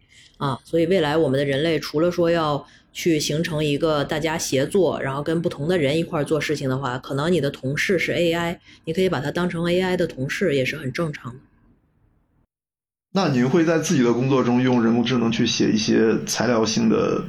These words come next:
Speaker 2: 东西吗？就是那种比较日常性的，但不是那种非常需要创新性的一些材料。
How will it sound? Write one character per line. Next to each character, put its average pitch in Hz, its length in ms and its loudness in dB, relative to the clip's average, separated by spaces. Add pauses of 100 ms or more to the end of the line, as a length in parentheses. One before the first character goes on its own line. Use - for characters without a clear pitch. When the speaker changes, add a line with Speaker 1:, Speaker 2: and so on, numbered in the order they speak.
(180)
Speaker 2:
东 113 160 0
西 110 160 -4
吗？ - 260 -6 (200)
就 - 140 -2
是 123 60 2
那 120 120 2
种 104 300 0 (260)
比 151 100 2
较 143 200 2
日 143 180 2
常 113 260 0
性 123 220 0
的， 104 100 2
但 117 200 0
不 127 80 0
是 123 60 0
那 123 120 2
种 107 140 2
非 127 160 0
常 113 180 2
需 120 140 0
要 107 280 2 (560)
创 127 240 0
新 123 180 0
性 127 200 0
的 107 120 2
一 104 80 0
些 - 340 0
材 - 180 -6
料。 - 260 -6